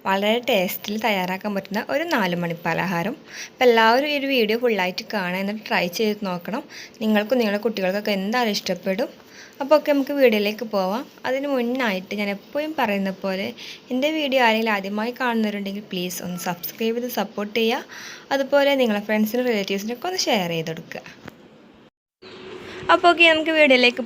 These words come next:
പോവാം. ദാ അതിന് വേണ്ടിയിട്ട് നമുക്ക് ആദ്യം മസാല തയ്യാറാക്കണം. അതിന് വേണ്ടിയിട്ട് ഞാനൊരു പാൻ ചൂടാക്കി എടുത്തിട്ട് അതിലേക്ക് വെളിച്ചെണ്ണ, എന്നിട്ട് അതിലേക്ക് ഒരു സവാള ഇതുപോലെ ചെറുതായി കട്ട് ചെയ്ത്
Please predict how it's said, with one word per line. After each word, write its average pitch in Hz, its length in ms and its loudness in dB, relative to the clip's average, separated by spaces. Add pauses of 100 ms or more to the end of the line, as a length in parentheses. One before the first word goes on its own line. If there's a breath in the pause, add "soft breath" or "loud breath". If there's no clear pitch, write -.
പോവാം. 233 420 6 (280)
ദാ 254 80 6 (140)
അതിന് 277 200 0
വേണ്ടിയിട്ട് 240 280 0
നമുക്ക് 233 200 0
ആദ്യം 214 280 2
മസാല 208 520 0
തയ്യാറാക്കണം. 180 600 0 (540 loud breath)
അതിന് 262 240 4
വേണ്ടിയിട്ട് 302 300 4
ഞാനൊരു 285 300 4
പാൻ 220 140 6 (120)
ചൂടാക്കി 214 440 0
എടുത്തിട്ട് 196 340 -4 (100)
അതിലേക്ക് 208 440 0 (520 loud breath)
വെളിച്ചെണ്ണ, 214 540 2 (460)
എന്നിട്ട് 214 280 -2
അതിലേക്ക് 214 400 -2
ഒരു 262 160 0 (320)
സവാള 190 440 6 (200)
ഇതുപോലെ 196 340 2 (120)
ചെറുതായി 202 320 2 (100)
കട്ട് 214 220 0
ചെയ്ത് 190 160 -2